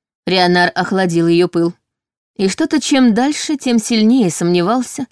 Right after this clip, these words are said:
что магический потенциал Эвейны стоит его терпения. Конечно, после свадьбы её вполне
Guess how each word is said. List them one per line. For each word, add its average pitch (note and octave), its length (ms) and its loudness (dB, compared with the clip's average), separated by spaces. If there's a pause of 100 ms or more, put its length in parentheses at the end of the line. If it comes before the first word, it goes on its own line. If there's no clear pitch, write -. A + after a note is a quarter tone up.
(280)
что - 200 -6
магический F3+ 600 -2
потенциал F3 640 -2
Эвейны E3 560 -2 (160)
стоит - 440 -8
его F3+ 200 2
терпения. F3 600 -2 (320)
Конечно, D#4 460 -2
после D4 340 -4
свадьбы C4+ 480 -2
её A#3 280 0
вполне A3 640 0